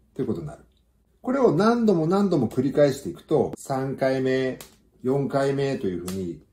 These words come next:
根元方向に行くほどヘナをされてる回数が少なくて、毛先方向に行くほどヘナをされてる回数が多いということになるね。じゃあヘナの場合、毛先に行くほどどんどんオレンジ色が濃くなるのかというと、ヘナが髪の毛にくっ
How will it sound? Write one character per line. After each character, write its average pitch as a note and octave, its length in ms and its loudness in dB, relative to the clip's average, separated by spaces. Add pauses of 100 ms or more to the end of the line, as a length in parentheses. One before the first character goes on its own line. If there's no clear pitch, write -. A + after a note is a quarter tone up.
(320)
根 F#3 120 2
元 C#4 360 0
方 C4 320 -2
向 B2 280 2
に G2+ 180 -2
行 A#2 160 -6
く A2+ 40 -8
ほ A#2 120 -4
ど E3 140 0
ヘ C3+ 120 -2
ナ C3 120 -2
を F#2 80 -2
さ - 160 -6
れ A2+ 120 0
て A#2 120 -2
る A2 100 0
回 A2+ 260 -4
数 - 200 -6
が F#2 100 -4
少 - 200 -12
な F2+ 120 -10
く - 100 -20
て、 - 380 -4 (200)
毛 - 120 -8
先 A#3 300 0
方 A3+ 240 4
向 C3 200 2
に G#2 140 0
行 - 60 -14
く A#2 60 -6
ほ B2 100 -4
ど G3 280 0 (120)
ヘ C3 100 -4
ナ G2 100 -2
を E2+ 40 -6
さ G2 160 -8
れ F#2 60 -4
て G2+ 100 -8
る - 80 -10
回 G#2+ 180 -4
数 - 140 -6
が F2+ 140 -10
多 E3+ 160 6
い - 60 2
と - 60 -10
い D#2 60 -10
う - 40 -14
こ D#2+ 60 -16
と - 60 -20
に - 60 -20
な - 80 -20
る F#2 60 -18
ね。 E3 280 -8 (480)
じ E4+ 120 0
ゃ D#4 100 4
あ F#3 40 0
ヘ G3 140 6
ナ G3 100 4
の A#2 100 0
場 F2+ 160 -2
合、 - 60 -6 (320)
毛 G3 140 -2
先 C4+ 340 -2
に F#3+ 140 2
行 - 40 -8
く C#3 80 2
ほ A#2 80 2
ど A2 100 4
ど G3+ 320 0
ん B3 120 -2
ど G#3+ 140 6
ん D3+ 120 2
オ C#3 60 2
レ D3 140 8
ン C#3 80 2
ジ B2+ 120 -2
色 C3+ 120 4
が B2+ 120 4
濃 F3 140 0
く - 80 -4
な A2+ 140 2
る G2 80 0
の F2 100 -6
か D#2+ 140 -12
と F2 100 -12
い D#2+ 160 -10
う D#2 60 -16
と、 D3+ 440 -4 (420)
ヘ C4+ 80 -6
ナ B3 140 4
が G#2+ 100 0
髪 D3+ 240 -2
の G#3+ 80 2
毛 D3+ 100 0
に F2 100 -4
く - 180 -4
っ - 20 -6